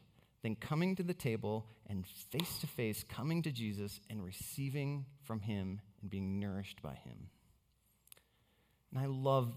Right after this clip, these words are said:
the weekly rhythm of coming to the table. It is so beautiful because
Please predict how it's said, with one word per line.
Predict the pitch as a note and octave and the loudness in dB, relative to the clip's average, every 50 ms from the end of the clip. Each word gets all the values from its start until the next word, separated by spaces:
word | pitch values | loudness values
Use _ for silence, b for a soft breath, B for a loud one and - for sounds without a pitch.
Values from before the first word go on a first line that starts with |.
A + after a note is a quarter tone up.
| - - G#2 | -6 -4 0
the | A2 A2 | 0 2
weekly | F#2+ G#2+ B2 B2+ - - D3 C3 | 2 2 2 0 2 0 0 2
rhythm | A2+ A2+ A#2 A2 F#2 G2+ F#2 | 4 4 2 4 4 2 2
of | G2+ G2+ - | 2 0 -2
coming | - - - C#3+ D3+ D3+ D#3 | -4 0 2 4 6 6 6
to | D3 D3+ | 4 4
the | C3 C#3 | 2 2
table. | C3 - C3+ A2+ G2+ F2+ F2 F2 B B B B B B B B | 2 4 2 2 2 0 -2 -4 B B B B B B B B
It | - D3+ | 0 0
is | D3 B2+ | 2 2
so | - - F#3+ F3+ | 4 4 6 4
beautiful | D3+ B2+ C#3+ F3 G3+ G3 F#3 - B2+ A2+ | 4 4 4 6 8 8 6 6 4 0
because | G2 G2+ B2 - - E3 C#3+ B2+ A#2 | 2 2 2 6 6 6 6 6 2